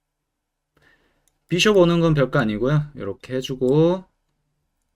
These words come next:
아, 이런 거 그냥 상관없-, 하던 말던 상관없습니다.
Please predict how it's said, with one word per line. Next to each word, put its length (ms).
아, 120
이런 280
거 200
그냥 220
상관없-, 760
하던 320
말던 540
상관없습니다. 1040